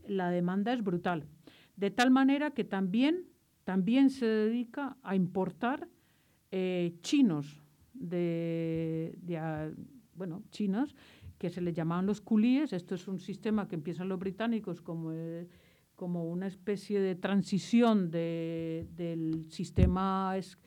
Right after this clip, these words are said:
de esclavitud puro y duro al de asalariado, ¿no? Es decir, los chinos tenían contratos de ocho años, pero el viaje era también muy duro, solo hombres. Y de tal guisa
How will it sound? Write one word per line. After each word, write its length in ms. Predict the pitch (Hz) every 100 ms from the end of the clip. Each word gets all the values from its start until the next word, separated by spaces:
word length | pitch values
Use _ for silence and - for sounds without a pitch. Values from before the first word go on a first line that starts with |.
| - _
de 120 | - 185
esclavitud 580 | - 202 190 180 208
puro 260 | 175 202 196
y 60 | 202
duro 400 | 208 220 254 285 - - -
al 280 | 180 175 165
de 600 | 175 170 170 170 170 175
asalariado, 760 | 185 175 180 170 165 180 160 147 - _ _ _ _ _ _
¿no? 220 | 170 190 - _ _
Es 60 | -
decir, 220 | 208 190
los 160 | 180
chinos 300 | 175 190 208
tenían 260 | 208 202 196
contratos 560 | 202 185 214 214 185 170
de 160 | 170
ocho 320 | 170 180 -
años, 400 | 220 226 302 - - _ _ _ _ _ _
pero 460 | 180 175 233 233 180 -
el 120 | 196 185
viaje 240 | 196 175
era 200 | 170 - -
también 260 | 156 165
muy 120 | 175 180
duro, 260 | 220 277
solo 400 | - - 262 208
hombres. 540 | 170 180 196 330 - - _ _ _ _ _ _ _ _ _
Y 800 | 214 196 190 185 180 180 180 175
de 140 | 170 170
tal 400 | 208 233 247 208
guisa 460 | 254 247 269 302